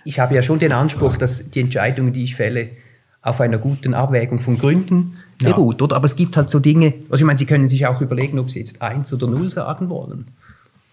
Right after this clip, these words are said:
Speaker 1: Und jetzt, wer entsche-, <laughs> wer entscheidet jetzt, was rauskommt? Ich weiß nicht, wie das geht.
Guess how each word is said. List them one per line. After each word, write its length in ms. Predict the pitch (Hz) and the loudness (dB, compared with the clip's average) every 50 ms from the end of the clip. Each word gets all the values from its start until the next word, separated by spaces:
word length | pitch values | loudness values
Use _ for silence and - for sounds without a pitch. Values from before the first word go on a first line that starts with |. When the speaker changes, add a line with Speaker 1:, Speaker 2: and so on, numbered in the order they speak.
| _ _ _ _ | _ _ _ _
Speaker 1:
Und 160 | - 147 127 127 | -8 -6 -6 -4
jetzt, 340 | 131 127 - - - - - _ | -4 -6 -8 -10 -14 -16 -20 _
wer 420 | - - - - 123 - 117 131 135 | -20 -20 -18 -16 -10 -4 -2 -2 -2
entsche-, 240 | 135 127 127 127 113 - - - - | -2 -2 -6 -8 -8 -10 -10 -12 -16
<laughs> 200 | - - - - | -18 -18 -14 -10
wer 160 | 135 135 135 | -8 -6 -4
entscheidet 580 | 127 127 - - - - 147 147 - - - | -4 -6 -8 -8 -8 -8 -8 -8 -10 -12 -12
jetzt, 220 | - - - - - | -12 -12 -10 -10 -10
was 100 | - - | -8 -8
rauskommt? 720 | 117 107 113 127 147 131 - - - - 123 - - - | -6 -6 -6 -6 -8 -8 -10 -10 -10 -10 -10 -12 -14 -18
Ich 140 | - - - | -18 -16 -14
weiß 240 | - - 131 - - | -14 -12 -12 -12 -12
nicht, 220 | - 131 - - - | -12 -12 -12 -12 -14
wie 40 | |
das 200 | - - 139 - | -14 -12 -14 -16
geht. 220 | - - - - | -18 -20 -20 -20